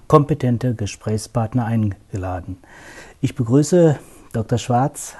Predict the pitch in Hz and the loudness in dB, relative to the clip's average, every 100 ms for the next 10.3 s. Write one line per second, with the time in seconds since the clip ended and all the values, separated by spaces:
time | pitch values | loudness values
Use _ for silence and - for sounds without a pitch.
0 | - 135 - 139 - 127 - - 131 120 | 0 0 0 -4 -2 -2 -4 -4 0 2
1 | 120 107 95 - - - 131 107 117 113 | 2 0 -4 -4 -2 -2 -4 0 0 -2
2 | - 110 123 113 127 113 101 104 - 101 | -4 0 0 2 0 0 -2 -4 -4 -6
3 | - 110 107 104 - - - - - 113 | -2 0 0 0 -4 -14 -20 -20 -6 -4
4 | 104 110 139 156 147 - - - 120 110 | 0 2 2 2 -2 -12 -20 -8 -4 -2
5 | 113 - 120 147 117 101 110 110 - - | -2 0 0 2 0 2 0 0 -6 -18
6 | _ _ - 131 - 107 101 101 98 123 | _ _ 2 2 2 -4 -4 -4 -2 -2
7 | 123 165 - 165 - 165 160 165 156 - | -2 -4 -6 -10 0 2 2 0 0 -8
8 | - - - - _ 120 113 117 - - | -20 -20 -20 -20 _ 0 2 0 -2 -12
9 | - 117 113 120 139 123 - - - - | -8 -2 0 4 4 4 -2 -20 -20 -14
10 | - 107 101 | -6 -4 -4